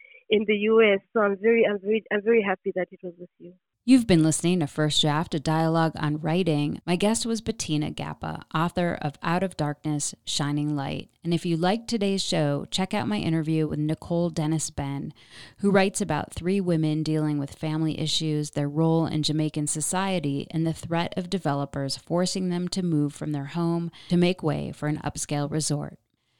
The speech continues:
Speaker 2: You can find the entire archive of interviews on my website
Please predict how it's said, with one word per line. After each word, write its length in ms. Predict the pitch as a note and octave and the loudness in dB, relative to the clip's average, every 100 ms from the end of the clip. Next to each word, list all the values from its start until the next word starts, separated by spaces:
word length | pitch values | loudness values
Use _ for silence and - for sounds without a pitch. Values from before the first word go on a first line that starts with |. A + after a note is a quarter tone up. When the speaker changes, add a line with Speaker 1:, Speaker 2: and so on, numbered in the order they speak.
| _ _ | _ _
Speaker 2:
You 100 | G3+ | 0
can 160 | G3+ F#3 | 0 2
find 260 | F#3+ F3 | 2 2
the 120 | E3+ | 0
entire 460 | - E3 - B3 A#3+ | -2 -6 -4 -2 -2
archive 460 | D3 - - D3 D3+ | -4 -6 -6 -6 -6
of 160 | C#3+ - | -8 -4
interviews 560 | D#3 D#3 D#3+ D#3 D3+ | -2 0 0 0 0
on 160 | - D3+ | -2 -4
my 120 | C#3+ | -4
website 680 | D#3 D#3+ D#3+ - E3+ E3 E3 | -2 -2 -2 -4 -2 -2 -4